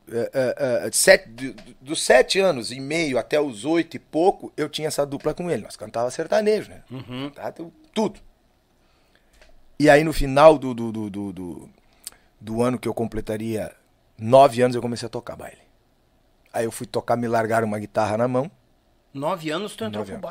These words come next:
Speaker 2: baile?
Speaker 1: Oito anos, já, antes de completar nove, eu já, eu já, eu já tocava baile. Me descobriram num conjunto lá de Gaspar, onde eu morava.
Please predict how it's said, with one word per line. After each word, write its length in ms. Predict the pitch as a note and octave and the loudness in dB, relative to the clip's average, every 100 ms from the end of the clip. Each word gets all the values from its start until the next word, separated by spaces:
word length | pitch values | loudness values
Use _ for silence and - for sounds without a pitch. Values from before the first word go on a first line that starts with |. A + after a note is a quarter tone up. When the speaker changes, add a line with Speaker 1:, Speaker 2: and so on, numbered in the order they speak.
| G#3 E3+ | -8 -8
Speaker 2:
baile? 60 | - | 0
Speaker 1:
Oito 360 | C3 F3+ - C#3 | 4 4 2 -2
anos, 160 | D3 | -2
já, 120 | A2 A2 - - _ - | -6 -8 -12 -20 _ -4
antes 240 | B2 C#3+ C3 | -4 -4 -8
de 60 | |
completar 480 | - C3 A#2 A2+ A2 | -8 -4 -4 -2 -2
nove, 220 | G#2+ A2 | -2 -4
eu 40 | A#2+ | -4
já, 160 | B2+ - | -6 -8
eu 120 | A#2+ | -10
já, 120 | A2+ | -10
eu 120 | - A2 | -10 -10
já 100 | A2 | -10
tocava 320 | G#2 G#2+ G#2+ | -8 -6 -6
baile. 240 | E2+ A#1+ - _ _ _ - - - - - - _ _ _ _ _ _ _ | -6 -10 -16 _ _ _ -20 -20 -20 -20 -20 -20 _ _ _ _ _ _ _
Me 160 | D#3 G#3+ | -6 -4
descobriram 840 | F#3 G3+ F3 D3+ F3 A3 G#3 G#2+ - | -2 -4 -4 -4 -2 0 0 0 -6
num 180 | A#2 B2 | -12 -8
conjunto 540 | A#2 A#2+ A2 D3+ - | -6 -6 -6 -10 -8
lá 160 | G#2 A#2+ | -2 -2
de 100 | G#2 | -2
Gaspar, 600 | G2+ - - B2 C3+ - - - _ _ _ _ _ - A2 | -12 -12 -2 0 0 -6 -20 -20 _ _ _ _ _ -16 -8
onde 140 | G#2+ | -6
eu 40 | G2+ | -6
morava. 440 | F2+ G2+ A2+ | -6 -6 -8